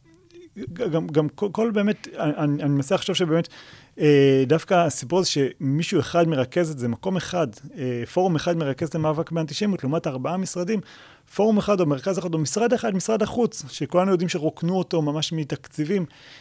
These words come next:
אה, ברגע שמקום אחד מרכז את המאבק באנטישמיות, אז זה נעשה בצורה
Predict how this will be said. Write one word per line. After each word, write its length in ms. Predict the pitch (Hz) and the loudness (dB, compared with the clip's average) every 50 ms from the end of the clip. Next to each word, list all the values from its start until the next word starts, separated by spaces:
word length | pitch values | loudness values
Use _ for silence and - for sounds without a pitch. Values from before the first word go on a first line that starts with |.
| - _ - | -12 _ 2
אה, 640 | 147 147 147 147 147 143 143 143 143 143 143 143 139 131 | 4 6 8 8 8 8 8 8 8 6 6 4 4 4
ברגע 200 | 139 156 190 202 | 2 2 0 0
שמקום 1400 | - 220 170 160 151 - - 143 139 143 156 139 - - 185 190 175 165 143 135 131 131 135 135 - 196 196 190 | 0 0 0 -2 -2 -4 -4 -4 -4 -4 -4 -6 -8 -8 -10 -8 -4 -2 0 2 2 2 0 0 0 0 0 0
אחד 260 | 170 - 196 190 180 151 175 - | 0 2 4 4 2 2 -2 -6
מרכז 640 | 147 135 135 135 120 113 113 110 - 175 180 - 185 | -4 -2 -2 -2 -2 -4 -6 -4 -4 -4 -2 -2 -2
את 280 | 175 170 151 147 - | -4 -4 -4 -4 -4
המאבק 380 | 156 143 143 147 143 139 160 143 | -4 -2 -2 0 -2 -2 -2 -4
באנטישמיות, 560 | 160 165 151 - 151 - 185 196 196 190 - - | -4 -6 -6 -6 -6 -4 -4 -2 -2 -4 -4 -4
אז 160 | 151 131 113 | -4 -4 -2
זה 140 | 117 131 135 | -2 0 0
נעשה 340 | 131 131 127 - - 160 | 2 0 0 0 0 0
בצורה 460 | 151 147 - - - 147 131 151 147 | 0 -2 -4 -6 -4 -2 2 2 2